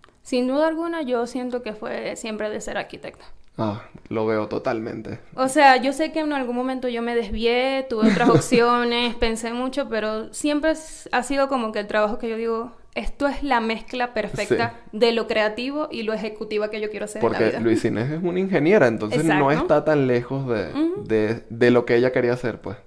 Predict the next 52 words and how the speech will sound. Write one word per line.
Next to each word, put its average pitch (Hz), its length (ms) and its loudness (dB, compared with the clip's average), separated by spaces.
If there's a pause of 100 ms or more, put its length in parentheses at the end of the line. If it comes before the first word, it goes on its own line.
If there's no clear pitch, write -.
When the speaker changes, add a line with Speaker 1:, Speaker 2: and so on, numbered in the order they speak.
Speaker 1:
Exacto. - 560 -10
Speaker 2:
Pero 120 160 4
le 139 100 4
falta 147 320 4
el 170 60 10
lado 156 180 10
de 156 60 6
la 147 100 8
ilustración, 113 720 0
que 107 60 -4
era 107 180 2
lo 127 100 0
que 113 80 -2
Speaker 1:
Exacto. - 60 -2
Speaker 2:
tú 110 80 -6
más 117 160 -6
querías, - 260 -4
Speaker 1:
Y - 40 -12
Speaker 2:
seguramente. 240 340 0
Speaker 1:
es 240 80 -2
lo 302 140 6
que 269 100 2
más 233 180 2
me 262 100 0
atrapa, 226 360 -2
como 214 200 -4
lo 196 120 -4
que 196 100 -6
te 202 100 -8
he 202 40 -4
dicho 202 220 -6
últimamente, 214 640 -4
que 180 480 -4
desde 208 220 -4
que 202 80 -6
me 185 120 -6
compré 196 300 -6
mi, 208 400 -4
mi 190 120 -4
lapicito 190 400 -8
digital, 226 480 -6 (140)
o 220 100 -6
sea, 214 200 0
eso 208 120 -4
ha 226 60 -2
sido 226 220 -4
un 226 60 -2
mundo 214 320 -2
nuevo 208 360 -6
para 202 180 -2
mí, 214 320 -6 (440)
que 190 340 -6